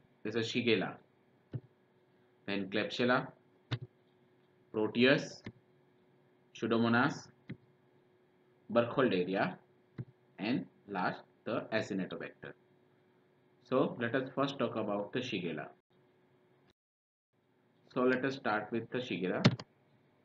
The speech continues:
Why it is important? Because it is a causative agent of bacillary dysentery. Bacillary dysentery means there is a diarrhea with mucus and blood.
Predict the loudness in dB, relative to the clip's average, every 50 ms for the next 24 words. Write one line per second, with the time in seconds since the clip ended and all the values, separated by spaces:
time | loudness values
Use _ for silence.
0 | _ _ _ _ _ _ _ _ _ _ _ _ _ _ -4 2 4 6 6 4
1 | 4 4 2 2 2 0 -2 0 0 -2 -2 -2 -6 -8 -8 -8 -4 -4 -2 0
2 | 2 2 2 2 0 -2 -2 -2 -2 -2 -2 -2 -2 0 0 -2 0 2 2 2
3 | 2 2 0 0 -2 -2 -2 0 0 0 0 0 -2 -2 -2 -2 -2 -2 -4 -4
4 | -4 -8 -10 -10 -10 -12 -12 -12 -14 -16 -20 _ _ _ _ _ _ _ _ _
5 | _ _ _ _ _ _ _ _ _ _ _ -18 -12 -8 -6 -4 2 4 4 4
6 | 6 4 4 4 4 4 4 4 4 4 4 4 4 4 2 0 -4 -8 -4 0
7 | 2 2 2 2 2 0 -2 0 4 6 6 6 6 4 4 4 4 2 2 0
8 | 0 -2 -2 0 0 0 0 0 0 -2 -2 -2 0 0 -2 -2 -2 -2 -4 -4